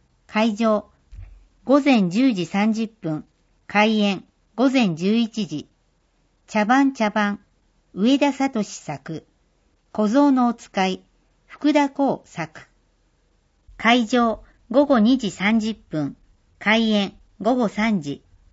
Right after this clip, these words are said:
スナック、地蔵、知恵作。小僧のお使い、福田光作。戯曲講座に参加した市民が作った戯曲で、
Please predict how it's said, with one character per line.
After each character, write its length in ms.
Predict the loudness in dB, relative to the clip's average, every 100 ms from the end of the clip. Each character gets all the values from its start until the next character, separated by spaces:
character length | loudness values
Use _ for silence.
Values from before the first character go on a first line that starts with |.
| _ _ _ _
ス 220 | -2 2
ナ 160 | 2
ッ 40 | 2 _
ク、 220 | -10 -10 -10 _
地 180 | -10 -8
蔵、 300 | -4 -4 -4 _ _ _ _ _ _
知 180 | -2 0
恵 80 | 0
作。 380 | -4 -8 -10 -20 _ _ _ _ _ _ _ -6
小 160 | -2
僧 240 | 2 2 2
の 160 | 0
お 40 | -2
使 340 | -6 -4 -2
い、 140 | -4 -10 _ _ _ _
福 260 | -20 -4 0
田 160 | 0
光 320 | -2 -4 -6 -6
作。 420 | -12 -14 -16 -20 _ _ _ _ _ _ _ _ _ _ -20 -20 -20 -20 _ -6
戯 140 | -4
曲 340 | 0 0 -2 0
講 180 | 2 4
座 160 | 4
に 140 | 2 0
参 260 | -2 0
加 160 | 0 -4
し 140 | -2
た 160 | -2 -2
市 180 | 0 2
民 220 | 4 2
が 160 | -2
作 200 | -6 -8
っ 40 | -8
た 180 | -4 -4
戯 180 | -4
曲 320 | -6 -6 -4 -4
で、 220 | -6